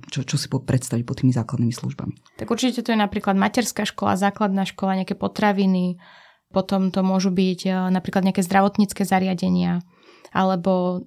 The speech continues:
Speaker 2: denné centra seniorov a tak ďalej.
Speaker 1: A Bratislava toto asi nie je?
Speaker 2: Nie je to úplne vo všetkých štvrtiach. Pôvodne tak boli plánované sídliska,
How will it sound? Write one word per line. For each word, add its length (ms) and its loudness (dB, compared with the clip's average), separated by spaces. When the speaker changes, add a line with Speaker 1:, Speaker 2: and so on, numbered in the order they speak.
Speaker 2:
denné 340 2
centra 320 0
seniorov 880 0
a 80 -8
tak 240 -8
ďalej. 320 -8
Speaker 1:
A 80 -6
Bratislava 460 0
toto 180 -6
asi 240 -8
nie 160 0
je? 40 -6
Speaker 2:
Nie 140 0
je 80 -2
to 100 0
úplne 160 -2
vo 160 -2
všetkých 320 -10
štvrtiach. 520 -8
Pôvodne 340 0
tak 240 -4
boli 160 4
plánované 640 2
sídliska, 720 -2